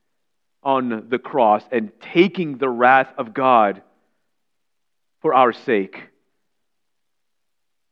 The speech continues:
And he rose again from the dead three days later.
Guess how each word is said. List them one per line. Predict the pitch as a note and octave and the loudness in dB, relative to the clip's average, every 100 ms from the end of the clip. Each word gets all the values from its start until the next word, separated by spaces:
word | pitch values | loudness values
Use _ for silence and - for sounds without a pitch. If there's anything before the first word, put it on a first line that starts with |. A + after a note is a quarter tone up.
| _ _ _ _ _ _ _ _ _ _ _ - | _ _ _ _ _ _ _ _ _ _ _ -20
And | A2+ | -20
he | |
rose | G2 B2 C#3 | -20 -20 -20
again | A#2+ - G#2 G2 F#2 _ _ _ _ _ | -20 -14 -14 -14 -20 _ _ _ _ _
from | _ | _
the | A2 | -16
dead | A2+ G#2+ | -14 -16
three | _ A2 | _ -18
days | A2 G2+ - | -16 -16 -16
later. | F2+ F2 E2 | -20 -18 -20